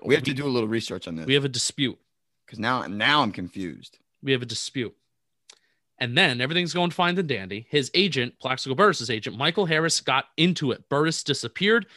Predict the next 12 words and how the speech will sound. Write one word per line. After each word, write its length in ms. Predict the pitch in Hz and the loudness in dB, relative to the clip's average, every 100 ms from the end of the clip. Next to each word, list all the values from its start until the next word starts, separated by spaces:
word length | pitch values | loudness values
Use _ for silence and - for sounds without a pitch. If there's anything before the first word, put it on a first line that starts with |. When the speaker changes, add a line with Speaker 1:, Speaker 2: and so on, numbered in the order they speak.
| - - | -12 -4
Speaker 2:
and 140 | 123 | -4
of 140 | 117 - | -4 -2
course 300 | 185 202 - | 2 2 2
he 140 | 202 | -2
learned 360 | 143 156 170 160 | 2 2 2 0
soon 400 | - 165 156 147 | -2 0 0 0
after 340 | - 208 208 160 | 0 0 2 0
that 200 | 135 - | 0 0
Harrison 520 | 185 208 208 - 139 | 2 4 4 0 0
was 120 | 131 | -2
also 280 | - 123 - | -2 -4 -2
negotiating 640 | 127 123 208 - 120 127 | -2 2 2 2 -2 -2